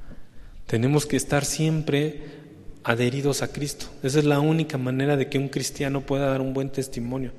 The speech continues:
de que un cristiano dé fruto solamente adherido a Cristo. Que un cristiano no conteste enojón o con una grosería, ¿cómo lo puede hacer? Pues solamente adherido a Cristo. Si se separa tantito, dile algo y vas a ver cómo te contesta,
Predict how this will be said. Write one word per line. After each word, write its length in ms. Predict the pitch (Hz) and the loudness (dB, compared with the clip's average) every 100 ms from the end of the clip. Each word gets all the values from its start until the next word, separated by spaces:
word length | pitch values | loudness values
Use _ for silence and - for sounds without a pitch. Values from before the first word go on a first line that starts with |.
| - - - - - - | -10 -12 -14 -14 -14 -10
de 100 | 117 | -4
que 100 | 131 | -2
un 80 | |
cristiano 500 | 139 156 - 160 160 | 0 0 2 4 4
dé 160 | 151 151 | 6 6
fruto 760 | 147 - 151 175 - 214 156 - | 4 4 4 6 8 6 4 -2
solamente 520 | - 135 143 143 147 165 | 0 2 2 0 2 2
adherido 360 | 139 135 143 | 2 0 -2
a 100 | 135 | -6
Cristo. 340 | - 139 - - - - - - - - - - - - | -4 -6 -6 -12 -14 -16 -18 -14 -14 -16 -20 -20 -16 -2
Que 80 | 143 | 0
un 60 | |
cristiano 540 | 151 175 175 185 190 185 | 6 6 8 6 8 8
no 280 | 180 180 180 | 10 8 8
conteste 640 | 165 160 185 170 175 160 143 - - | 2 2 0 2 4 4 0 -8 -4
enojón 640 | 135 135 139 - 160 170 170 | 0 4 4 4 4 6 6
o 100 | 147 | 2
con 160 | 156 | 2
una 200 | 160 170 | 2 2
grosería, 480 | 156 139 143 143 165 | 2 2 2 2 2
¿cómo 200 | 165 180 | 4 4
lo 100 | 175 | 6
puede 180 | 160 175 | 6 6
hacer? 200 | 165 180 | 6 4
Pues 140 | 156 | 0
solamente 540 | 135 160 180 170 175 180 | 0 0 0 0 0 0
adherido 400 | 160 143 160 180 | 2 2 2 -4
a 80 | - | -6
Cristo. 320 | - 170 - - - - - | -8 -10 -12 -20 -20 -20 -16
Si 200 | - 117 | -8 -4
se 140 | 139 | 0
separa 480 | 135 147 - 185 208 | 0 0 2 6 8
tantito, 1300 | 190 165 165 196 - 202 226 - - - - - - - | 8 4 2 -2 6 6 6 -2 -10 -12 -14 -16 -14 -2
dile 280 | 156 185 185 | 2 6 6
algo 320 | 185 196 180 | 6 4 4
y 40 | 165 | 6
vas 200 | 170 175 | 4 2
a 60 | |
ver 180 | 165 170 | 2 2
cómo 260 | 175 165 156 | 0 -2 -2
te 140 | 127 | -2
contesta, 540 | 123 120 135 135 - | -2 -2 -2 -4 -8